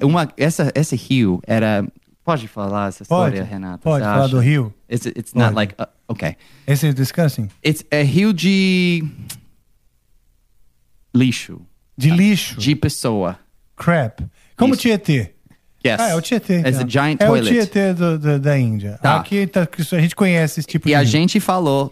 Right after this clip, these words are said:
Speaker 1: tudo bem.
Speaker 2: Infelizmente.
Speaker 1: A gente tem dois drones, tudo bem. Vamos, vamos seguir na nossa, nossa viagem. E uma cara que mora lá no Rio, ele insisted.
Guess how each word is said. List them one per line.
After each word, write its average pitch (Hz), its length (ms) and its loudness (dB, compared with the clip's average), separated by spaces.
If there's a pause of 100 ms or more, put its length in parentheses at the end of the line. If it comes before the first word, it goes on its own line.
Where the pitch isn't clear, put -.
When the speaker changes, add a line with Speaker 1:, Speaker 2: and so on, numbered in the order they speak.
Speaker 1:
tudo 151 140 0
bem. 196 100 6
Speaker 2:
Infelizmente. 160 720 0
Speaker 1:
A 139 80 2
gente 143 380 2
tem 170 200 2
dois 160 440 0
drones, 143 480 0
tudo 160 220 0
bem. 139 420 0
Vamos, 110 440 -4 (100)
vamos 131 360 0
seguir 127 280 0
na 127 100 4
nossa, 123 420 0 (280)
nossa 117 300 0
viagem. 104 520 -2 (420)
E 107 60 -4
uma 160 220 4
cara 123 320 -6
que - 140 -8
mora 104 280 0
lá 92 240 -2
no 104 160 -2
Rio, 92 400 -8 (920)
ele 131 460 0 (320)
insisted. 135 680 -6